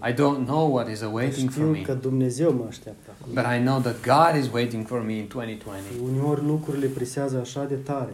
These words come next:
Speaker 1: <clears throat> Sometimes things are pressing so much.
Speaker 2: Că nu mai pot de la ele.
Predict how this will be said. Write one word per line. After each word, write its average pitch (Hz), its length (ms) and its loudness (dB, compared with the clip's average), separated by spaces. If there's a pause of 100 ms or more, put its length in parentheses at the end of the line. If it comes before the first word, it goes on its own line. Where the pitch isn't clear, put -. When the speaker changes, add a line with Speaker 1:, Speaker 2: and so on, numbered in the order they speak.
(100)
Speaker 1:
<clears throat> 156 80 -2 (2250)
Sometimes 139 580 0
things 123 460 0 (360)
are 110 180 -4 (140)
pressing 131 400 0
so - 300 -2
much. 117 280 -4 (220)
Speaker 2:
Că - 120 -14
nu 139 100 -4
mai 139 140 -4 (160)
pot 139 220 -2
de 117 120 -8
la 110 60 -8
ele. - 200 -10